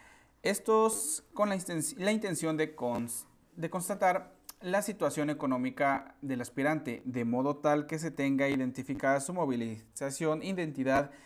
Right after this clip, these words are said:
y cualidades económicas cuando se llene la planilla digital. Recuerda, no acepte ningún formato de archivo que sea editable.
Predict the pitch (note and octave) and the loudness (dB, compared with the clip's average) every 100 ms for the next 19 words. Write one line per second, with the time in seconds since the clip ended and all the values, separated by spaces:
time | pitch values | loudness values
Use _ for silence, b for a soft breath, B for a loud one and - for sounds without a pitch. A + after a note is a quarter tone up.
0 | B G#3 - E3+ C#3 B2 A#2+ C3+ D3 E3 | B -4 2 4 4 2 0 -4 -2 -2
1 | D3+ C#3 C3 - C#3+ B2 C3 B2 A#2+ B2 | -2 0 -2 0 0 0 0 -2 -2 0
2 | C3+ C3+ B2 A#2+ A#2+ B2+ B2 C3 - D3 | -2 -2 -2 -2 -2 -4 -6 -6 0 0
3 | D3 - B B B G3+ G#3 - E3 D3 | 0 -10 B B B -4 -4 0 0 4
4 | D#3 - - - _ _ _ _ _ b | 2 2 -4 -20 _ _ _ _ _ b
5 | b - C#3+ D#3+ F3+ E3+ E3 D#3 C#3 B2 | b -6 0 2 2 0 -2 0 0 2
6 | C3+ C3+ B2+ A#2+ C3 C3 A#2 - B2+ C3 | 0 0 -2 -2 -2 -2 -2 -4 -6 -6
7 | C#3 C#3 A#2+ A#2+ A#2 - B2+ B2+ C3 C3 | -6 -6 -2 0 0 -2 -2 -2 0 0
8 | B2 B2+ - | 0 -2 -6